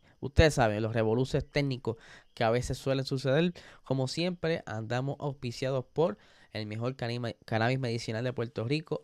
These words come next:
Anani. Si estás buscando bajar los niveles de estrés, ansiedad, dolores musculares, busca estos productos de alta calidad en tu dispensario más cercano. Síguelos en Instagram como Anani P R y en Facebook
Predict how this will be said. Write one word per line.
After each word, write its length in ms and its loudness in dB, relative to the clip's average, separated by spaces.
Anani. 440 -2
Si 120 -8
estás 180 -6
buscando 440 -4
bajar 260 -2
los 120 -2
niveles 320 -2
de 80 -6
estrés, 340 -6
ansiedad, 480 -6
dolores 280 -4
musculares, 560 -4
busca 480 -4
estos 360 -6
productos 460 -2
de 40 -2
alta 220 -6
calidad 300 -4
en 60 -8
tu 100 -8
dispensario 480 -4
más 180 -4
cercano. 460 -6
Síguelos 480 -4
en 140 -4
Instagram 480 -6
como 260 -6
Anani 260 -4
P 160 -4
R 200 -4
y 40 0
en 120 -4
Facebook 460 -4